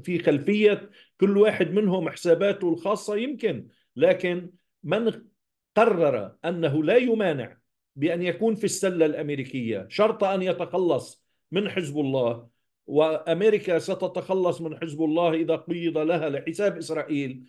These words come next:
مش مهم هو شو بيصنف حاله، هو جزء من جبهة، الجبهة التي قررت أمريكا أن تشكلها لمواجهة سوريا،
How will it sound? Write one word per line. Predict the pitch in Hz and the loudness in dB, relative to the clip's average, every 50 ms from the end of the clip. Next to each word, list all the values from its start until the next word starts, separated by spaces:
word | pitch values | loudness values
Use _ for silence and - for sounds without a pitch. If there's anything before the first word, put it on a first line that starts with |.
| _ _ _ _ _ _ - | _ _ _ _ _ _ -14
مش | 156 139 143 170 175 196 190 247 | -12 -10 -8 -2 0 0 2 2
مهم | 240 220 285 330 302 262 | 4 4 4 4 4 2
هو | 262 262 220 | 4 2 2
شو | - 202 190 | 2 2 0
بيصنف | 175 165 170 160 151 143 131 127 - | 0 2 2 0 0 -2 -4 -4 -2
حاله، | 127 127 123 113 | -2 -2 -2 -2
هو | 101 107 151 247 302 302 | -4 -4 -2 2 2 2
جزء | 240 233 294 254 247 196 | 2 2 -2 0 0 0
من | 170 185 196 196 202 185 - - _ - - | 0 -2 -6 -6 -8 -10 -14 -20 _ -10 0
جبهة، | 185 285 294 208 - 135 113 - - _ _ _ _ _ _ _ _ _ _ - | 2 2 2 2 0 -2 -4 -6 -8 _ _ _ _ _ _ _ _ _ _ 0
الجبهة | 160 160 160 151 139 233 269 247 226 220 | 2 2 2 4 4 4 4 4 4 2
التي | 220 202 185 196 185 190 196 190 180 170 165 165 - - _ _ _ _ _ _ _ _ _ _ - | 2 2 2 0 0 -2 -2 -4 -2 -2 -4 -4 -8 -14 _ _ _ _ _ _ _ _ _ _ 2
قررت | 208 233 254 247 254 226 214 - - | 4 4 4 6 4 2 2 0 -2
أمريكا | - 170 165 185 202 185 190 190 175 156 - | -4 -6 -4 -4 -2 -4 -4 -2 -4 -4 -4
أن | 170 165 165 | -6 -8 -6
تشكلها | 175 165 - 170 160 - - 208 220 214 165 127 131 123 | -6 -4 -4 -4 -6 -6 -8 -8 -4 -4 -4 -2 -2 -4
لمواجهة | 120 139 139 135 139 139 139 127 113 127 117 110 - | -4 -4 -6 -6 -4 -4 -4 -2 -2 -2 -2 -2 -4
سوريا، | - - 117 117 107 104 98 95 92 92 - | -6 -8 -8 -6 -6 -6 -6 -8 -8 -10 -12